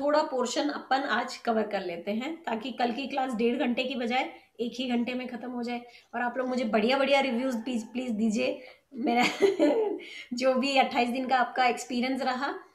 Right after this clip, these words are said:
जो भी magics देखने को मिले, सब note down करें आप एरिया वाइज।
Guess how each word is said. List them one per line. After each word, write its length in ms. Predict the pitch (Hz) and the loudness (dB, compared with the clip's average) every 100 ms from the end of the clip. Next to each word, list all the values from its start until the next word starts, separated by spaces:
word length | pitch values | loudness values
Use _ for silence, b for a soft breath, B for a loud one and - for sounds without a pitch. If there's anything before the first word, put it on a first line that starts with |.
| B - | B -8
जो 160 | 233 254 | -4 0
भी 160 | 302 | 4
magics 440 | 311 254 233 294 254 | 4 4 2 -2 -2
देखने 340 | 277 285 269 | -2 -2 -2
को 80 | 277 | -2
मिले, 360 | 262 254 294 B B B | 0 0 0 B B B
सब 180 | - 262 | -2 0
note 200 | 254 240 | 2 2
down 260 | 220 269 277 | 6 4 4
करें 220 | 262 262 | 0 2
आप 340 | 262 262 - _ _ - | 0 -4 -10 _ _ -2
एरिया 300 | 233 233 247 | 2 4 4
वाइज। 340 | 247 262 294 | 4 2 -2